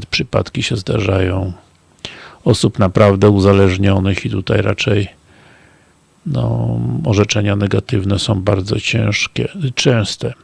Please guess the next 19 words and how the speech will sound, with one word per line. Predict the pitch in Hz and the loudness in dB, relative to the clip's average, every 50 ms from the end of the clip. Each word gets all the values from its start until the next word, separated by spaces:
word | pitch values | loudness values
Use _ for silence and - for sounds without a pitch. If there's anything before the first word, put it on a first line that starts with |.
| _ _ _ _ _ _ | _ _ _ _ _ _
Natomiast, | - 139 131 117 - 127 120 120 113 110 104 - - | -4 -2 -2 0 0 0 2 2 2 2 0 -2 -4
no, | - 98 | -6 -6
sam | - - 120 113 110 107 104 101 98 92 92 - - | -2 0 0 2 2 2 2 0 -2 -4 -8 -10 -12
chirurg | - - - 110 107 104 101 101 101 101 101 - - - - - - - - - - _ _ - - - - - - - - - - - - - - _ _ _ _ _ _ _ _ _ _ - | -8 -2 2 4 4 4 4 2 2 0 0 -4 -8 -14 -16 -18 -20 -20 -20 -20 -20 _ _ -20 -20 -20 -20 -20 -20 -20 -20 -20 -20 -20 -20 -20 -20 _ _ _ _ _ _ _ _ _ _ -2
no, | - - | -2 -2
stało | - - - 127 127 123 123 120 | 0 2 4 6 8 8 8 6
się | - - 107 | 4 2 0
nieszczęście. | 107 - - - - - 104 95 95 95 - - - - 101 98 98 98 95 - - - - - | 0 0 0 -2 0 0 2 2 2 0 0 -2 -2 -2 0 0 0 -2 -2 -6 -8 -12 -8 -4
No, | - 113 | 0 2
mam | 104 104 101 104 | 4 4 4 6
nadzieję, | 104 104 98 101 104 107 104 101 | 4 4 4 4 4 4 4 4
że | 104 110 | 2 2
ta | - 110 107 | 2 2 4
noga | 104 104 104 101 104 104 | 4 4 4 4 4 4
nie | 104 104 104 | 4 2 2
była | 104 110 110 107 101 110 | 2 2 2 2 2 0
po | - - 117 | -2 -6 -10
pijaku, | - - 117 113 107 104 104 107 - - 139 127 - | -6 -4 -2 0 0 0 -2 -2 -6 -10 -14 -10 -6
prawda? | 139 - 117 113 104 107 - 107 101 98 95 - | -6 -6 -6 -6 -8 -6 -6 -4 -4 -4 -6 -8